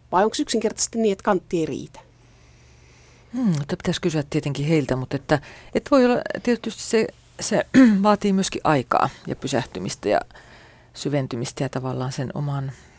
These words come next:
Speaker 2: päivän tekemisen ja touhuamisen ulkopuolelle asettumista.
Speaker 1: Lapsiasiavaltuutettu
Speaker 2: Mm.
Speaker 1: Maria-Kaisa Aula, tuntuu, että tiedät kokemuksesta, mistä puhut, että pienten lasten äitinä, että aika on rajallista, mutta sinun poliittisesta urasta niin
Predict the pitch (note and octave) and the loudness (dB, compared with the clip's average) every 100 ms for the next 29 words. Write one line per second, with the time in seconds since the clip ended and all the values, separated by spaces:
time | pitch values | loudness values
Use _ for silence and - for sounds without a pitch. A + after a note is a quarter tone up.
0 | - _ - D3 C#3+ C#3 C#3+ D3 C#3 - | -20 _ -8 -6 -4 -2 0 2 2 0
1 | C#3+ C#3 C3+ - - - - D3+ C#3+ C#3 | -2 -2 -2 -4 -10 -8 2 2 2 -2
2 | C#3 C#3+ D3 D#3 C3 A#2+ B2 A2 C3 - | 0 0 0 -2 -2 2 4 4 2 0
3 | - C#3 C#3 - A#2+ E3 - F3+ - - | -6 -4 -4 -4 -4 -2 0 0 -2 -2
4 | F3+ - E3+ E3 E3+ E3 D#3+ D#3+ E3 D#3+ | 0 2 4 4 4 2 2 2 2 4
5 | E3 - D#3 - - F#3+ E3 D3+ D3+ D3+ | 2 2 0 -2 -4 6 6 8 4 2
6 | - F#3 E3+ D3 - - G3 F3+ D#3+ D#3 | 4 8 8 8 4 2 6 6 6 0
7 | - G3+ F3 E3 - G#3 E3+ D#3 D3 - | 2 6 8 8 6 8 8 6 -2 0
8 | F3 A3+ C#3+ E3 F3+ E3 D#3 - - F3 | 4 4 4 6 6 6 0 -12 2 4
9 | D#3 D#3 E3 - D3 D3+ D3+ - - - | 4 2 0 -2 -2 0 -2 -4 -8 -6
10 | - F3+ D#3 D3 - F3+ D#3 A#2+ - F#3 | 0 2 4 2 4 6 6 4 -2 -2
11 | G3 - - - - - - - B3+ B3 | -4 -4 -8 -14 -18 -18 -18 -2 0 4
12 | D#4 D#4 A3+ A3 - G#3 A#3+ G3 - F3 | 6 4 2 0 4 4 6 4 4 2
13 | E3+ E3 | 4 4